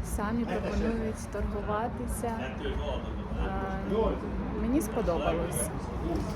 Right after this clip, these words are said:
Але судячи з оглядів барахолки у місті Київ в Україні, е, я вважаю, що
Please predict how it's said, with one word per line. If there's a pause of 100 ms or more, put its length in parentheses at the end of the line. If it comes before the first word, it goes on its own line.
(1400)
Але
судячи
з (120)
оглядів (200)
барахолки
у
місті (160)
Київ
в
Україні,
е, (100)
я
вважаю, (120)
що